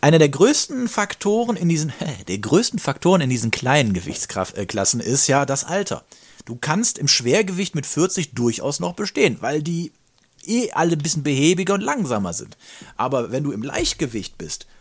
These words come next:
wo es vor allem auf Speed ankommt, und je älter du wirst, desto langsamer wirst du,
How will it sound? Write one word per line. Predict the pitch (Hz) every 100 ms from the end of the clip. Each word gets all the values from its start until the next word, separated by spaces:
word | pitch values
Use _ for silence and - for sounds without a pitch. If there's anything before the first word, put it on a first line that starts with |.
| -
wo | 110 170
es | -
vor | - 165
allem | 165 180
auf | - -
Speed | - - 311 -
ankommt, | - - - - - _ _
und | - 117 127 - _ -
je | 147
älter | 147 160 151
du | 139
wirst, | 139 156 151
desto | 131 113
langsamer | 104 98 95 87 127
wirst | 254 -
du, | 123